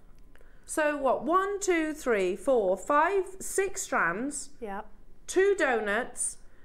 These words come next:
Speaker 1: ninety-nine pounds and ninety-nine pence. All beautifully carved as well. So you've got stars, hearts, flowers.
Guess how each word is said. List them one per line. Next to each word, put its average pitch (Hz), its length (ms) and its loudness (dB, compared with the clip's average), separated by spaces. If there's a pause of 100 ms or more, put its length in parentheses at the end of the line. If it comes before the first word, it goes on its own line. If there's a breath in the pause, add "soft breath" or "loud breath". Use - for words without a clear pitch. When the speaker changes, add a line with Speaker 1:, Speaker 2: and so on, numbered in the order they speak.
(160 soft breath)
Speaker 1:
ninety-nine 349 800 2
pounds 247 600 0
and 247 280 -2
ninety-nine 262 720 0
pence. 202 640 -6 (380 soft breath)
All 392 360 4
beautifully 381 680 4
carved 226 680 2
as 240 120 -4
well. 214 300 0
So 269 140 -8
you've 254 100 -6
got 262 220 0
stars, 269 640 2
hearts, 247 520 2
flowers. 254 720 0